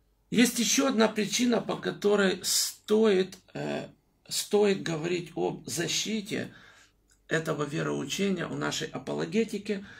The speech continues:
э, поскольку мы живём в Израиле, и как все верующие люди, мы делимся, делимся этой благой вестью, мы должны правильно понимать и правильно видеть, каким образом,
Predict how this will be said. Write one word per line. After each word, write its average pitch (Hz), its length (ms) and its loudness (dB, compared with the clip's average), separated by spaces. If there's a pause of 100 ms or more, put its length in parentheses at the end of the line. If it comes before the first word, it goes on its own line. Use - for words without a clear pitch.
(520)
э, 151 540 -4 (200)
поскольку 190 520 0
мы 196 160 4
живём 175 420 0
в 151 80 0
Израиле, 160 580 0
и 120 440 -2 (580)
как 151 220 -2
все 190 360 4
верующие 160 560 0
люди, 156 240 -4
мы 135 180 0
делимся, 139 840 0 (300)
делимся 156 540 -2
этой 135 180 -2
благой 147 380 -2
вестью, 202 500 0 (640)
мы 95 240 2
должны 196 300 2
правильно 185 520 2
понимать 156 580 -2
и - 40 -8
правильно 151 440 -2
видеть, 143 380 -6
каким 156 400 -4
образом, 135 640 2